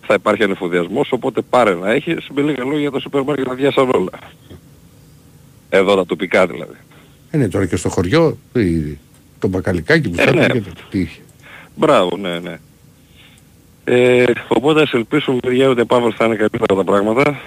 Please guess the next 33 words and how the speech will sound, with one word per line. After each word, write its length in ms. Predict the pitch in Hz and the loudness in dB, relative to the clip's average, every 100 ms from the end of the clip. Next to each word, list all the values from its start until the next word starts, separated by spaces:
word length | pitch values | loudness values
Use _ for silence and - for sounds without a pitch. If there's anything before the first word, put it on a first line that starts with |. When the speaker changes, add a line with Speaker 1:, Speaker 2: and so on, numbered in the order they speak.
| - - - | -20 -18 -8
Speaker 1:
Ευτυχώς 480 | - - 127 135 117 | -4 -2 2 2 4
δεν 180 | 107 | 2
έβρεξε 380 | 104 98 92 - | 2 0 -2 -6
σήμερα, 300 | - 104 110 | -6 -4 0
γιατί 220 | 98 95 | 0 0
αν 140 | 101 101 | 0 0
έβρεξε 400 | 104 95 101 95 80 85 | -2 -2 -2 -2 -4 -6
δεν 120 | 101 101 | -4 0
ξέρω 220 | 95 82 | 0 0
πώς 160 | 82 | -2
θα 100 | - | -4
τη 80 | 85 | -4
γλιτώναμε. 560 | 85 80 85 85 117 131 - - - - - - - - - - - - - - - | -2 -2 -2 -2 -4 -6 -14 -20 -20 -20 -20 -20 -20 -20 -20 -20 -20 -20 -20 -20 -4
Γιατί 220 | 98 95 | 0 0
αυτό 160 | 107 110 | -2 -2
το 100 | 117 | 0
κακό 240 | 101 113 | 2 0
που 100 | 107 | -2
γίνεται 380 | 98 123 117 110 | 0 0 0 0
είναι 160 | 120 117 | 0 0
από 100 | 107 | 0
τον 160 | 110 | -2
υπερχειλισμό 640 | 107 104 98 101 104 117 | 0 -2 -2 0 0 0
που 120 | 117 113 | 0 0
γίνεται 300 | 117 110 110 | 0 0 0
εδώ 120 | 113 | 0
και 80 | 101 | -2
κάτι 200 | 107 104 | -2 0
μέρες 340 | 110 90 87 | 2 2 0
και 80 | - | -4
απλά 220 | 92 110 | -2 -2
ξέσπασαν 600 | 104 - 107 101 107 104 | -2 -2 -2 -2 -2 0
τα, 380 | 101 98 98 92 | 2 2 4 2